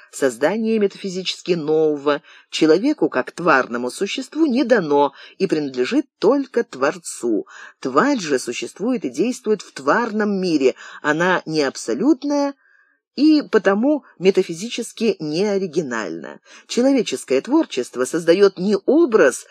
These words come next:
который дан, но подобие, которое задано, воспроизводит в свободном трудовом историческом процессе то, что предвечно есть,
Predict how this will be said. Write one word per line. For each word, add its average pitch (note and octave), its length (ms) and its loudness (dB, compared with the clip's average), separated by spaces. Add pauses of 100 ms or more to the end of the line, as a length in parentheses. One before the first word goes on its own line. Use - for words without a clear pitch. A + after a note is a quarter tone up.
(140)
который G3 460 2
дан, D3+ 380 2 (200)
но C4+ 200 2
подобие, D3 840 4
которое C3+ 480 0
задано, C3+ 840 -2 (240)
воспроизводит F#3 960 0
в - 60 -14
свободном G#3+ 680 0
трудовом D3+ 640 -2 (280)
историческом E3+ 680 -2
процессе A#2+ 580 -2
то, E4 300 -2 (240)
что - 240 -2
предвечно G#3 920 -4
есть, D3 760 -2